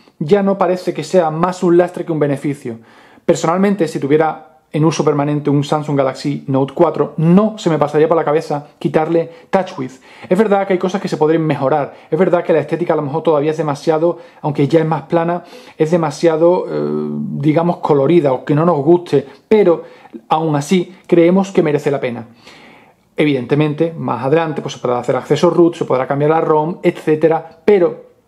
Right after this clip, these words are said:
perderemos muchas más funciones, en nuestra opinión, de las que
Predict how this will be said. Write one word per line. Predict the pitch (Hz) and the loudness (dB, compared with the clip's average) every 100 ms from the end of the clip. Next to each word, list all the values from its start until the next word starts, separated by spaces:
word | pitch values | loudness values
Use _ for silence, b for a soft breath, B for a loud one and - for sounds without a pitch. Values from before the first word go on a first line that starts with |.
| _ - - | _ -12 -2
perderemos | 151 147 175 190 - | 0 2 2 0 -2
muchas | 147 175 226 156 | 0 2 2 0
más | 170 | -4
funciones, | 180 160 175 135 127 - | -4 -4 -2 -2 -6 -2
en | |
nuestra | 160 185 156 | 0 0 0
opinión, | 139 135 131 B B B - | -2 -2 -4 B B B 0
de | 156 | 4
las | 165 175 - | 4 2 0
que | 175 180 | 0 0